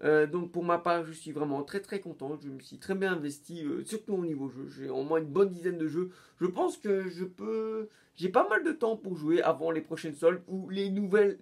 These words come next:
les futures sorties. C'est vrai qu'en ce moment, je suis à fond sur Smash Bros, Pokémon Let's Go et le Mario Bros U qui vient de sortir récemment. C'est vrai que trois jeux comme ça, c'est pas évident, mais voilà quoi, des petits jeux comme ça, ça fait toujours plaisir.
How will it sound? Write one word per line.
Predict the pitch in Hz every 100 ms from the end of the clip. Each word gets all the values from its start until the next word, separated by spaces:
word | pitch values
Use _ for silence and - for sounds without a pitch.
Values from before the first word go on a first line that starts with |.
| 165
les | 170 180
futures | 196 180 202 190
sorties. | - 196 - 175 180 - -
C'est | - 160
vrai | 180 214
qu'en | 185
ce | 185
moment, | 185 190
je |
suis | 190
à | 175
fond | 175 185
sur | 170
Smash | 160 175 180 156
Bros, | 170 180 -
Pokémon | 196 190 185
Let's | 185 185 165 165
Go | 160 185 170 - _ _ _ _
et | 196 202 185
le | 180 180 -
Mario | 180 202 190
Bros | 185 196 190
U | 214 196
qui | 180 165
vient | 160
de |
sortir | 151 151 147 147
récemment. | 143 135 135 151 151 - _
C'est | - 160
vrai | 175 180
que | 156
trois | - - 170
jeux | 147 185
comme | 175 160
ça, | 175
c'est | 170 143
pas | 175
évident, | 175 160 147 185 190
mais | 185 208
voilà | 180 143 123
quoi, | 120
des | 139
petits | 156 170
jeux | 165
comme | 175 165
ça, | 180
ça | 170 151
fait | 151
toujours | 151 160 160
plaisir. | 147 120 139